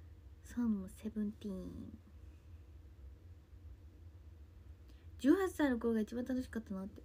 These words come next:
うーん。えー、何歳やろうな。私もセブンティーンとエイティーンが楽しかったですかね。セブンティーンです。今まだセブンティーンだった。元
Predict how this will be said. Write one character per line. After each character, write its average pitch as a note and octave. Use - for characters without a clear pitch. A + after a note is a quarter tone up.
う G3
ー F#3+
ん。 F#3
え D#4
ー、 -
何 B3+
歳 A#3+
や F#3+
ろ F3
う -
な。 E3
私 G#3+
も A3
セ A3+
ブ A3
ン A#3+
テ C#4+
ィ C#4+
ー C#4
ン C4
と G#3
エ G3
イ G#3
テ -
ィ A#3
ー G#3+
ン G3
が F3+
楽 F#3+
し -
か -
っ -
た -
で -
す -
か -
ね。 -
セ -
ブ G#3
ン -
テ -
ィ -
ー G3
ン F#3
で -
す。 -
今 G3+
ま F#3
だ F#3+
セ -
ブ A3
ン G#3
テ -
ィ -
ー F#3
ン F3+
だ F3+
っ -
た。 -
元 G3